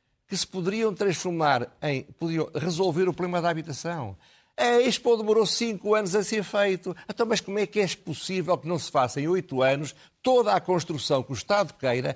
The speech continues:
e que ele, na sua função social, ache que deve ser feito? De novo, é a mesma coisa. O Estado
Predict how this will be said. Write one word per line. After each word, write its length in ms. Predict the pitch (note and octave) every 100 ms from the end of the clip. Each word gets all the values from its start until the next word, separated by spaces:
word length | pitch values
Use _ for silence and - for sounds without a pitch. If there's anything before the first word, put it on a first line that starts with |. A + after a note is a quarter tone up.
| - -
e 80 |
que 160 | D#3 A#3
ele, 120 | A#3
na 120 | G3+
sua 240 | D3+ G3+ A3+
função 440 | D#3+ E3+ - E3
social, 600 | - C#3+ - C3 D#3 D#3 - -
ache 240 | D#3 D#3
que 60 | C3
deve 180 | C#3+ -
ser 140 | C3
feito? 320 | G2+ G2 G2 - -
De 140 | D#3+
novo, 380 | G#3 G#3+ G3+ A2
é 140 | - F3+
a 40 |
mesma 300 | F3+ D#3 F3
coisa. 380 | F3+ E3+ C#3 C#3+ - -
O 80 |
Estado 420 | F3+ - F3 C3